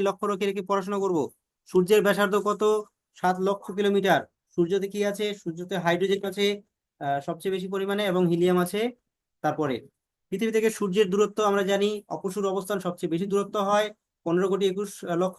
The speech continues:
কিলোমিটার, সবচেয়ে কম দূরত্ব হয় চোদ্দ কোটি সত্তর লক্ষ কিলোমিটার অনুসূর অবস্থান বলা হয়। মোর আর্কটিক গ্রহ আছে, গ্রহ, প্ল্যানেট কথার অর্থ বা গ্রহ কথার অর্থ হচ্ছে বিস্ময়কর।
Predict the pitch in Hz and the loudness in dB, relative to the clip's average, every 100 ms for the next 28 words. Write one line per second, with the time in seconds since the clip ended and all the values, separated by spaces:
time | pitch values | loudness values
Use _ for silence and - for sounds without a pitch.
0 | 185 196 202 196 208 208 175 170 180 180 | -6 -2 0 2 2 2 -4 -4 -4 -2
1 | 185 196 196 196 196 196 196 185 175 180 | 0 0 -2 -2 0 0 0 -4 -4 -6
2 | 180 180 180 190 190 202 185 196 190 165 | -4 -6 -6 -4 -4 -2 0 0 2 2
3 | 170 196 190 190 190 196 196 190 202 196 | 0 0 -2 -2 -2 0 2 2 2 0
4 | _ _ _ 165 196 180 180 214 185 190 | _ _ _ 0 2 2 0 -2 0 2
5 | 202 202 196 202 196 165 156 175 180 - | 4 2 0 0 0 -2 -2 -2 -4 -6
6 | 170 165 185 190 190 190 185 196 180 151 | 0 2 2 0 -2 -2 -2 0 0 0
7 | 165 180 190 190 196 196 190 175 170 190 | -2 -2 -4 -4 -4 -6 -4 -4 -4 -4
8 | 190 185 202 | -2 0 0